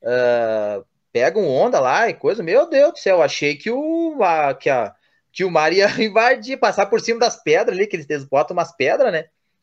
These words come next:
A areia é bem, é bem, bem pequenininha aquela parte ali, ah, que a, a, o mar ia vir, ia dar uma onda na nossa cabeça ali, porque tinha muito vento, muito vento mesmo.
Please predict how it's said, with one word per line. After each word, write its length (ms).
A 100
areia 260
é 40
bem, 260
é 60
bem, 240
bem 200
pequenininha 500
aquela 220
parte 400
ali, 200
ah, 680
que 120
a, 260
a, 220
o 40
mar 240
ia 180
vir, 260
ia 160
dar 360
uma 200
onda 200
na 100
nossa 180
cabeça 400
ali, 120
porque 260
tinha 220
muito 380
vento, 200
muito 360
vento 300
mesmo. 260